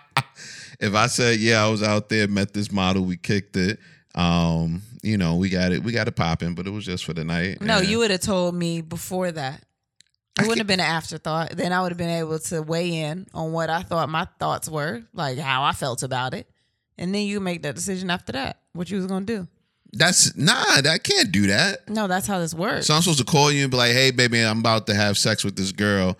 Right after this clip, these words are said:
Speaker 2: I'm thinking about doing whatever. What do you think? Yeah, why does that not make sense to you?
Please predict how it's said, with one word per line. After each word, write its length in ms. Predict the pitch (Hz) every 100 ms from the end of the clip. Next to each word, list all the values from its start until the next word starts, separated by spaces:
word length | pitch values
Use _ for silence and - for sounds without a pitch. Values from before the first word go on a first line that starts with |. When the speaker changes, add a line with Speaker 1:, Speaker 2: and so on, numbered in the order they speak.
| 175
Speaker 2:
I'm 160 | 170
thinking 400 | 165 185 190 196
about 540 | 185 170 151 151 139 165
doing 260 | 165 160
whatever. 380 | 160 160 156 151
What 200 | 151 175
do 60 | 104
you 200 | 104 110
think? 420 | - - 90 - _ _ _ _ _ _ _ _ _ _ _ _ _ _ _ _ _ _ _ _ _ _ _ _ _ _ _ _ _ _ _ _ _ _ _
Yeah, 340 | - 240 202
why 260 | 175 208 247
does 160 | 262 202
that 140 | 226
not 180 | 220 220
make 140 | 214
sense 240 | - 220 -
to 80 |
you? 200 | 202 202